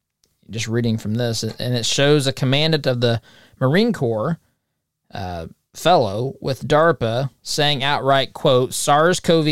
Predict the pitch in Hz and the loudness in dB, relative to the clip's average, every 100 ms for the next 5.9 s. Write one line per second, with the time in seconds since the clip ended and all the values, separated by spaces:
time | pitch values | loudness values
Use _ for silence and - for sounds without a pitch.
0 | 147 - 135 123 110 120 120 117 117 139 | -2 -2 -2 0 -2 -2 0 0 0 0
1 | 175 185 180 165 160 139 131 135 120 117 | 0 0 -4 -2 -2 0 2 0 -2 -6
2 | 117 113 _ _ 117 110 110 - 110 - | -10 -10 _ _ -14 -12 -12 -14 -12 -6
3 | 151 160 - - 113 131 135 131 - - | -2 -2 -6 -12 -6 -2 -2 -4 -6 -16
4 | _ _ _ _ _ _ - 113 139 151 | _ _ _ _ _ _ -12 -2 -2 -2
5 | - 135 127 - - 101 101 127 | -2 -2 -2 -4 -6 -6 -4 -6